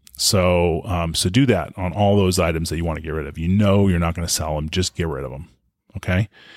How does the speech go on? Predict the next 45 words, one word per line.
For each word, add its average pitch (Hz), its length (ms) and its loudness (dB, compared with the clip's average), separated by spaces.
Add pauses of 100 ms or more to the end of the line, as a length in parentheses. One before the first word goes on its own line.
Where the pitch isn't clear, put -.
(480)
Okay. 76 300 -2
There's 90 280 2
number 90 200 2
two, 92 640 0 (440)
uh, 85 400 2
which 85 280 0
you 85 60 -4
can 85 160 -2
do, 76 380 -2 (840)
um, 85 320 2
is 80 560 0 (160)
you 92 160 0
can 80 520 -2 (400)
put 120 140 2
it 113 60 2
on 107 160 4
locally 87 720 0
in 85 200 -2
Facebook - 400 -8
Marketplace. - 640 -8 (160)
So - 160 0
what 101 220 2
you 98 60 2
could 90 100 0
do 98 120 2
is 92 100 2
you 85 180 -4
take 98 200 0
all 95 120 2
your 95 80 0
stuff, 87 480 -2
put 107 180 2
it 107 140 4
in 95 160 2
a, 90 380 -2 (100)
uh, 80 260 -6
in 87 280 -2
a, 71 100 -6
not 85 160 -2
a 80 40 -6
big 73 160 -12
pile, 82 320 -2
but 90 180 -2
organize 85 480 -4
it. 117 140 -4